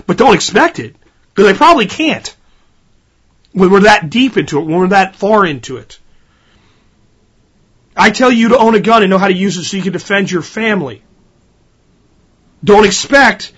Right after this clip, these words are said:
that when you're under assault that I will come to your aid. If I can, I will, but I may not be there. And don't penalize me because I wasn't.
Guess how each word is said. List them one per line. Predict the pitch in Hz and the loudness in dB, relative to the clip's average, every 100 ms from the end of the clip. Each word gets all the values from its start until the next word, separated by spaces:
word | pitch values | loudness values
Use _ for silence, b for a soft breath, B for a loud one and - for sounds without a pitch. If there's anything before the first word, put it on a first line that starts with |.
| b b | b b
that | 185 | 2
when | 190 196 | 2 2
you're | 202 202 | 2 2
under | 202 190 | 2 2
assault | 160 - 254 269 165 - - - _ _ _ _ _ - | 0 -2 2 4 2 -2 -16 -20 _ _ _ _ _ 0
that | 185 | 4
I | 196 | 4
will | 190 | 2
come | 214 202 | 2 0
to | 196 | 0
your | 190 202 | 0 0
aid. | 240 220 131 - _ _ _ _ _ _ _ _ _ _ - | 0 0 -2 -8 _ _ _ _ _ _ _ _ _ _ -2
If | 185 180 | -2 2
I | 165 | 0
can, | - - 254 247 | -2 -4 -2 0
I | 180 170 | 0 0
will, | 156 190 269 143 120 - _ _ _ _ _ _ - | 2 2 4 2 -2 -14 _ _ _ _ _ _ -4
but | 156 | -2
I | 156 | 0
may | 160 | 0
not | 147 135 | 0 -2
be | 165 190 | -2 -6
there. | 123 92 _ _ _ _ _ _ _ _ _ _ _ | -6 -14 _ _ _ _ _ _ _ _ _ _ _
And | - 175 | -6 0
don't | 208 208 | 0 0
penalize | - 277 311 277 196 165 139 | -6 -4 0 2 2 0 -2
me | 156 143 139 - _ | -6 -6 -8 -12 _
because | - 147 139 | -16 -10 -4
I | 135 | -2
wasn't. | 147 160 - - - | -2 -2 -4 -16 -20